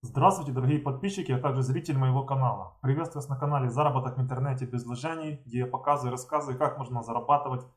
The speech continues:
без каких-либо вложений на различных проектах в интернете. Сейчас, как мы видим, крипта растёт, поднимается всё курс. Да, немножко сейчас такая пошла просадка у биткоина, но это совсем, так сказать, э,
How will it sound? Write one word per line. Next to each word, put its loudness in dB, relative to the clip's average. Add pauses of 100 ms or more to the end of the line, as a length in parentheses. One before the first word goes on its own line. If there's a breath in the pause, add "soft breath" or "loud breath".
(360)
без 2
каких-либо -2
вложений 2
на 2
различных 0
проектах -2
в -6
интернете. -6 (880)
Сейчас, 2
как -4
мы 0
видим, 0
крипта 4
растёт, -2
поднимается 2
всё -6
курс. -2
Да, 4
немножко 2
сейчас -4
такая -4
пошла -4
просадка 0
у 0
биткоина, 0
но 0
это -4 (240 loud breath)
совсем, -2
так -4
сказать, 0
э, -8